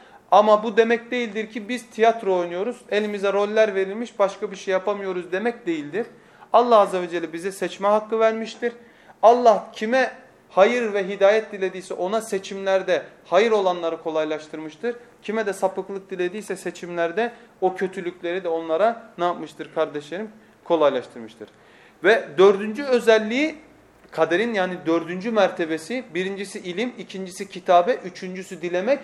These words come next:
dördüncüsü de yaratmaktır. Dördüncüsü yaratmaktır. Yani Allah bildi,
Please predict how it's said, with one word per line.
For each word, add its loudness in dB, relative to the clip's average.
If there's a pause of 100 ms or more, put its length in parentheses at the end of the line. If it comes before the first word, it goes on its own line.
(500)
dördüncüsü -4
de -4
yaratmaktır. -2 (1700)
Dördüncüsü 0 (640)
yaratmaktır. 2 (520)
Yani 2
Allah 2
bildi, -4